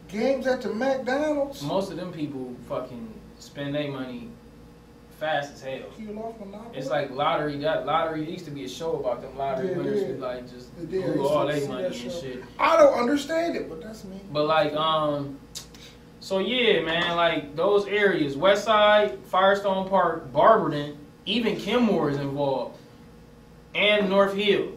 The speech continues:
Speaker 2: Those are all areas that are getting fucking gentrified around here. Those are the opportunity zones in Akron, Ohio. And you wanna know why? 'Cause they, they got straight shot commutes to Romick Road, man. That's for, they know they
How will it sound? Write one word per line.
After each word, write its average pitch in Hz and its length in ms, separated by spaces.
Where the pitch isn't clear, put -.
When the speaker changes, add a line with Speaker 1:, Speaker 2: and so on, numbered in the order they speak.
Speaker 2:
Those 202 240
are 190 120
all 214 280
areas 160 640
that 160 140
are 151 160
getting 151 520
fucking 147 500
gentrified 147 800
around 143 300
here. 139 180
Those 190 240
are 202 80
the 180 100
opportunity 185 840
zones 147 320
in 147 80
Akron, 151 320
Ohio. 147 480
And 139 100
you 160 60
wanna 175 260
know 165 60
why? 180 300
'Cause 170 180
they, 156 220
they 143 240
got 139 360
straight 175 380
shot 170 380
commutes 151 500
to 147 80
Romick 143 440
Road, 151 540
man. 143 380
That's 156 140
for, 165 200
they 147 160
know 170 320
they 160 240